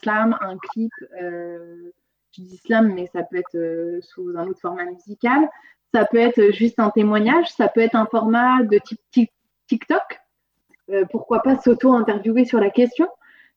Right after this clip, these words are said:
ça peut être aussi un format sur, euh, alors on avait en tête, on se dit peut-être qu'on aura des vidéos plutôt sur du micro-trottoir,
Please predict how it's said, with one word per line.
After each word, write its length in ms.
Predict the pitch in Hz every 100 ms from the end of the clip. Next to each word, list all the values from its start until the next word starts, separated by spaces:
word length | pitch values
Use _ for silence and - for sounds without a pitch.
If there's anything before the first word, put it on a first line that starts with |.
| _
ça 140 | 240 220
peut 160 | 247
être 320 | 247 254 240 -
aussi 380 | 226 226 - 320
un 140 | 285 -
format 420 | 233 233 269 277
sur, 380 | - 247 233 214
euh, 320 | 190 185 175
alors 520 | 180 185 196 196 - -
on 220 | 208 226
avait 260 | 233 233 247
en 180 | 254 262
tête, 160 | 294 -
on 160 | 233 196
se 40 |
dit 160 | 233 247
peut-être 180 | 330 -
qu'on 200 | 247 226
aura 320 | 214 254 - - - -
des 180 | 226 240
vidéos 520 | 226 214 240 254 269
plutôt 220 | - 277 262
sur 140 | 233
du 160 | 208 214
micro-trottoir, 640 | 233 - 262 294 277